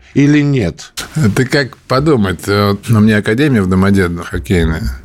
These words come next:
Speaker 2: и мы там мальчишек учим по самым современным, так скажем, методикам.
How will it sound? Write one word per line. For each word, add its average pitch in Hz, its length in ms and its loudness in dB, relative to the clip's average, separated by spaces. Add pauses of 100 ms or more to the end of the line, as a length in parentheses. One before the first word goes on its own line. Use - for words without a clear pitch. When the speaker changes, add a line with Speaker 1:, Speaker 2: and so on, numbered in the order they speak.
(360)
Speaker 2:
и 98 120 2
мы 92 160 4
там 90 180 -2
мальчишек 95 540 -2
учим 85 400 0 (120)
по 90 120 -2
самым 90 340 -2
современным, 85 800 0 (260)
так 85 160 -4
скажем, 82 380 -2
методикам. 101 600 -2